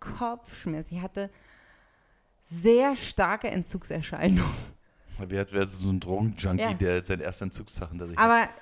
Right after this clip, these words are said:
Speaker 1: jeder, der das mal so gemacht hat, und das heißt jetzt kein Vergleich mit,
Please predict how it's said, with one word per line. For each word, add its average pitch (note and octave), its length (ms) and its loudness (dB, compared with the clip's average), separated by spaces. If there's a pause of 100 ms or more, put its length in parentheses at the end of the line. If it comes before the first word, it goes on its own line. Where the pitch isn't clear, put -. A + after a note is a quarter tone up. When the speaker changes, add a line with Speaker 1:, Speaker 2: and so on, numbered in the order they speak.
Speaker 1:
jeder, C4+ 420 -4
der A3+ 160 -4
das G#3+ 200 -6
mal F#3+ 240 -2
so E3+ 120 -12
gemacht F3 340 -4
hat, F3+ 100 -2
und F3+ 140 0
das F#3 140 0
heißt A3 160 -2
jetzt G#3 140 -6
kein C4 180 -2
Vergleich G3 500 -8
mit, F#3+ 220 -4